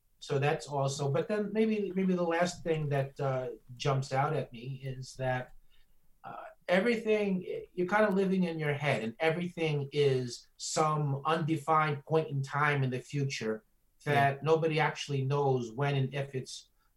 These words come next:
Speaker 1: going to get there.
Speaker 2: Yeah.
Speaker 1: So you can think about things more than actually do things.
Speaker 2: Yeah, of course.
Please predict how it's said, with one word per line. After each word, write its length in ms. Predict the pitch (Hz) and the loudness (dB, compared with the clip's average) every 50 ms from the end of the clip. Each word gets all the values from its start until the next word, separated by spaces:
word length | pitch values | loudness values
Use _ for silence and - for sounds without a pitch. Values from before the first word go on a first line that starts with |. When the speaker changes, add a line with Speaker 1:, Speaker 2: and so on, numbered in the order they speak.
| _ 127 | _ -4
Speaker 1:
going 340 | 127 135 135 135 131 123 - - | 0 0 2 2 0 -2 -6 -4
to 340 | 135 135 127 123 123 120 117 - _ _ _ _ _ _ _ - 113 | -4 -2 -2 -2 -4 -6 -8 -12 _ _ _ _ _ _ _ -8 -2
get 280 | 131 151 160 151 - - | 0 0 0 0 -2 -4
there. 380 | 113 101 95 95 104 107 - _ _ | -4 -4 -2 -4 -6 -8 -12 _ _
Speaker 2:
Yeah. 240 | - 135 135 127 117 | 2 4 6 6 6
Speaker 1:
So 40 | 135 135 | 4 2
you 120 | 139 147 | 0 -2
can 160 | - 156 147 - _ _ _ | -4 -8 -12 -12 _ _ _
think 200 | - 214 214 208 | 0 2 2 2
about 440 | 190 160 147 139 127 131 - - - | 0 2 2 2 0 0 -4 -8 -8
things 480 | - 123 120 120 123 123 117 - - - | -6 -6 -4 -4 -6 -8 -8 -12 -14 -10
more 340 | 117 123 135 139 139 139 135 | -6 -4 0 0 2 2 0
than 220 | 135 131 131 127 131 | 0 -2 -2 -2 -2
actually 640 | 131 131 127 - - - 131 120 120 113 113 110 - - - _ 143 135 | -2 -2 -4 -6 -8 -8 -6 -4 -4 -4 -6 -8 -10 -16 -12 _ -6 -4
do 200 | 127 135 143 156 | 0 0 0 0
things. 500 | 143 - - 107 95 - - - - - - - - - | 0 -4 -8 -10 -10 -12 -16 -20 -20 -20 -20 -20 -14 -4
Speaker 2:
Yeah, 200 | - 131 131 120 | 2 4 4 4
of 60 | 117 - | 4 2
course. 480 | - 147 135 113 107 - - - - | 4 4 4 4 2 0 -6 -8 -10